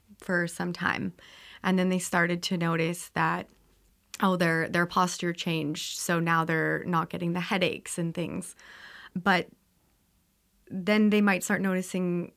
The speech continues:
further things, for example. So in their physical body, they start noticing the changes. Then deeper in their body,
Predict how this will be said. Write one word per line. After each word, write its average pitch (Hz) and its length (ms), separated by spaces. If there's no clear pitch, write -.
further 208 520
things, 170 480
for 170 560
example. 175 760
So 180 200
in 180 100
their 185 120
physical 220 400
body, 185 240
they 180 140
start 175 260
noticing 180 440
the 190 80
changes. 226 600
Then 190 760
deeper 220 420
in 190 200
their 185 160
body, 175 540